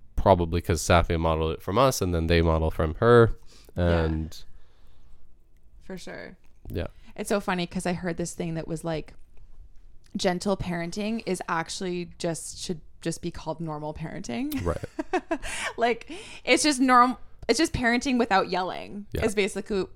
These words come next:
Speaker 2: basically what gentle parenting is. Because I think a lot of the time people think that gentle
Speaker 1: And
Speaker 2: parenting is, like, being, is letting the kids walk all over you.
Speaker 1: Right, right.
Speaker 2: Which is far from the truth. It's just
Speaker 1: Mm.
Speaker 2: parenting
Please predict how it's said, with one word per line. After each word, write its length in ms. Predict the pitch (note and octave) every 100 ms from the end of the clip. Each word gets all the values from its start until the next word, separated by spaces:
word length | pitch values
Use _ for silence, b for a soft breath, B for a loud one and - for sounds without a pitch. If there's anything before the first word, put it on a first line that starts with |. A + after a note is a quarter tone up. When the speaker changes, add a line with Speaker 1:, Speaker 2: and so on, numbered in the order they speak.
| -
Speaker 2:
basically 340 | G#3+ A3 G#3+
what 120 | G#3 G3
gentle 180 | F#3+ G3+
parenting 380 | A3 G3+ F#3
is. 80 | E3
Because 180 | - A#3+
I 60 | A#3+
think 180 | B3+ B3+
a 40 |
lot 200 | A#3+ G3
of 60 | F#3+
the 60 |
time 200 | G#3+ G#3+
people 260 | G#3 G3+ F#3+
think 240 | - F3
that 140 | - F3+
gentle 220 | F3 F3
Speaker 1:
And 140 | B2+
Speaker 2:
parenting 320 | G3 F#3 G#3+ F#3+
is, 140 | F3+
like, 280 | F3+ F3 - b b b b b A3
being, 360 | G3+ A#3+ A#3 A#3
is 180 | - A#3
letting 460 | A3 A3+ A3 A#3+ G#3
the 80 | B3
kids 340 | - A3+ G3+
walk 400 | F3 F#3 F3 -
all 220 | G3 F3+
over 340 | E3 E3+ A3 C4
you. 480 | C4 C#4+ D#4 F#4
Speaker 1:
Right, 260 | A4 - - -
right. 160 | D#2
Speaker 2:
Which 180 | C4+ A3+
is 220 | C#4 B3+
far 380 | - - A3 C4
from 240 | - C#4+
the 80 | C4+
truth. 400 | - - D#4 C4
It's 260 | - G#3+ -
just 460 | - A#3+ D#2 E2 -
Speaker 1:
Mm. 400 | - - - -
Speaker 2:
parenting 560 | A3 A3 A#3 B3 A#3